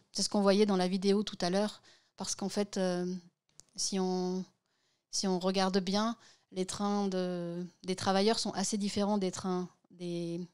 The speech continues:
des voyageurs et des trains touristiques, parce qu'ils sont exploités simplement par deux compagnies, et que ce jour-là,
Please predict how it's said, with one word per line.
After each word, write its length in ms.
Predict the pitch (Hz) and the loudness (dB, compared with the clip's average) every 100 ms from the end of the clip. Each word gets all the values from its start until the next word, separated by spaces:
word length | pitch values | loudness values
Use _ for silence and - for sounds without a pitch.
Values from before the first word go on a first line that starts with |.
| _ | _
des 140 | 180 185 | -4 0
voyageurs 600 | 185 180 180 196 254 - _ - | 0 0 0 -2 -4 -12 _ -14
et 260 | 185 185 170 | -8 -6 -6
des 120 | 170 | -6
trains 200 | - 190 | -4 -4
touristiques, 520 | 185 180 - 247 - | -2 -4 -4 -4 -4
parce 160 | 185 - | -4 -2
qu'ils 100 | 190 | -2
sont 140 | 180 | -2
exploités 400 | 175 - 185 185 | -2 -2 -2 -2
simplement 360 | 185 175 180 170 | -4 -4 -2 -2
par 160 | 165 | -4
deux 120 | 160 | -6
compagnies, 420 | 160 185 170 220 269 - - - - - | -4 -2 0 -2 -4 -12 -20 -20 -20 -12
et 120 | - | -8
que 100 | 190 | -2
ce 180 | 190 233 | 0 2
jour-là, 460 | 214 208 196 208 | 2 4 4 2